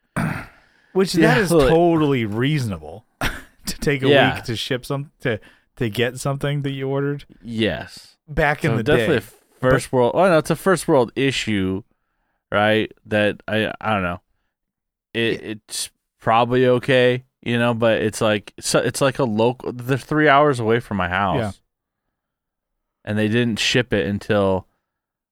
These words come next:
Speaker 2: I think it was actually, like, Friday or it was Thursday night that it, that shipped.
Speaker 1: Yeah.
Speaker 2: I
Speaker 1: Yeah.
Speaker 2: got a notification. I'm like, "Motherfucker, I'm not even gonna
Speaker 1: Well,
Speaker 2: be home." And then
Speaker 1: yeah.
Speaker 2: it came a
Speaker 1: I
Speaker 2: day
Speaker 1: mean,
Speaker 2: later.
Speaker 1: but, but, but shit ships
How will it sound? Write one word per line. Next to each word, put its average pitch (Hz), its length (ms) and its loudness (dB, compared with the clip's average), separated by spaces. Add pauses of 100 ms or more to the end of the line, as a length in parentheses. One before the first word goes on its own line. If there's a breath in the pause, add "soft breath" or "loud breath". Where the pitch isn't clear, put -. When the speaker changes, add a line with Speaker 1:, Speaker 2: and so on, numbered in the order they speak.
Speaker 2:
I - 60 -16
think 175 200 0
it 196 40 2
was 113 120 0
actually, 104 380 -2
like, 85 100 -6
Friday 107 920 0
or 98 60 0
it 92 140 -8
was 107 200 -6
Thursday 127 420 0
night 95 380 -2
that 87 160 -10
it, - 180 -12
that - 160 -20
shipped. - 440 -8 (240)
Speaker 1:
Yeah. 110 160 -6
Speaker 2:
I - 40 -12 (1400)
Speaker 1:
Yeah. 147 160 2
Speaker 2:
got 110 180 4
a - 40 0
notification. 101 600 -2
I'm 90 80 -4
like, 85 180 -6 (400)
"Motherfucker, - 680 -10 (180)
I'm 104 60 -14
not 120 100 -2
even 110 120 0
gonna 104 40 -2
Speaker 1:
Well, 101 80 -2
Speaker 2:
be 101 100 0
home." 90 360 -6 (180)
And 95 100 -8
then 196 80 -2
Speaker 1:
yeah. 156 220 -2
Speaker 2:
it 80 140 -12
came 85 320 -10 (680)
a - 120 -8
Speaker 1:
I 185 40 0
Speaker 2:
day 104 140 2
Speaker 1:
mean, 85 80 -4
Speaker 2:
later. 104 220 0
Speaker 1:
but, 165 200 -6
but, - 140 -18
but 156 180 -4
shit - 380 -2 (560)
ships - 360 -2